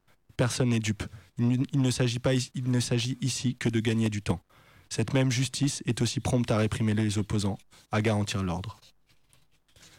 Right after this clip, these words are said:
En mai de la même année, le bois de, le bois le jus est de nouveau cédé à Landra lors de la tenue d'une session municipale sous haute protection policière, à six voix contre cinq. L'unanimité est de moins en moins acquise.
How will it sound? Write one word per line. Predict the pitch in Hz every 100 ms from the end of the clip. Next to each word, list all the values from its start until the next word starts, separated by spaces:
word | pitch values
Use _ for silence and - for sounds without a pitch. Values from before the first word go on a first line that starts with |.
| _ _ _
En | 117 117
mai | 147
de | 151
la | 135
même | 131 131
année, | 123 123 151 _ -
le | 120
bois | 127 139
de, | 135 - - - -
le | 113
bois | 131 143
le | 123
jus | 123 160
est | 123
de | 117
nouveau | 135 143 143
cédé | - 131
à | 131
Landra | 120 113 110 123 - -
lors | 123 131
de | 123
la | 113
tenue | - 127 139
d'une | 117
session | - 117 131
municipale | 127 127 - 127 127
sous | - 117
haute | 127 -
protection | 120 117 101 110
policière, | 107 101 - 117 110 _ _ _ -
à | 110
six | - -
voix | 123 120
contre | 117 - 104
cinq. | - - - _ _ -
L'unanimité | 131 135 135 135 143
est | 139
de | 120
moins | 120 117
en | 113
moins | 110 104
acquise. | - 110